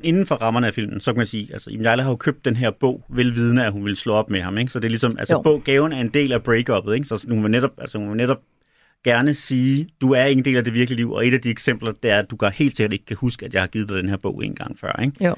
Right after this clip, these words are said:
Speaker 1: Altså det er ligesom for at sætte, sætte ham på plads i, "Okay, du har faktisk ikke,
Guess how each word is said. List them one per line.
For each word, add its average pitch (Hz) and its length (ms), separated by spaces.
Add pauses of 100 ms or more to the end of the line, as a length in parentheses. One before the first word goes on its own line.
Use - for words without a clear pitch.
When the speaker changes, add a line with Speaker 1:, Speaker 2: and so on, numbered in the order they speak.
(120)
Speaker 1:
Altså 117 160
det 120 120
er 123 40
ligesom 123 220
for 147 100
at 127 80
sætte, 113 220
sætte 117 200
ham 113 80
på 113 100
plads 131 300
i, 127 120
"Okay, - 160
du 117 80
har 131 200
faktisk 123 240
ikke, 123 140